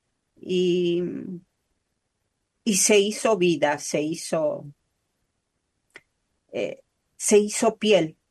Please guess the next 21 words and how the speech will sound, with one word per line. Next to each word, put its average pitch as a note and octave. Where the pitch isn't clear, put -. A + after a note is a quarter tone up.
se -
hizo D#3
cuerpo, G#3
se D#3+
hizo E3
energía, E3+
se F3
hizo, E3
se -
hizo A#3
espíritu C#4+
y F#3
alma, D3
se G#3+
hizo A#3
todo, D3
porque E3
lo, D#3
lo F3
vibro C4+
así, -